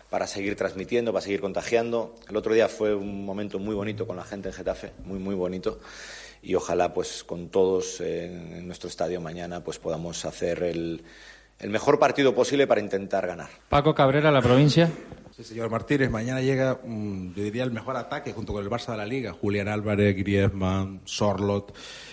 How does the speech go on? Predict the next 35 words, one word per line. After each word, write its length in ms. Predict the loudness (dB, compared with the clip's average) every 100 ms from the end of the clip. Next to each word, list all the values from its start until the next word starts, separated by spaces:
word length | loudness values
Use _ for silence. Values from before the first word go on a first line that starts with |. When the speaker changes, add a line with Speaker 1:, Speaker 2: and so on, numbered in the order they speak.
| -16
Speaker 3:
Eh, 140 | -2 2
y 360 | 2 2 -2
vimos 260 | 0 2 2
esa 160 | 2 2
conexión 420 | 2 2 2 4
que 80 | 6
comentaba 480 | 6 4 4 4
en 60 | 4
Getafe, 420 | 4 2 2 4
la 80 | 2
segunda 360 | 4 4 4 4
parte, 320 | 2 2 2
con 220 | 4 4
Oli, 220 | 4 4
con 180 | 2 0
Fabio, 380 | 4 4 6 6
con 140 | 4
Marvin. 420 | 6 4 4 0 -2
El 120 | -2
hecho 220 | 0 6
de 60 | 6
que 60 | 8
el 40 |
Atlético 240 | 6 8 6
de 60 |
Madrid 140 | 6 2
tenga 220 | -2 -4
esos 220 | -4 -6
cañones 500 | -4 -4 -2 -2 -2
arriba 440 | -4 -2 -2 -2 -2
le 120 | 0 0
intimida 480 | 0 0 4 6
de 100 | 6
tal 180 | 4 4
manera 400 | 2 2 2 0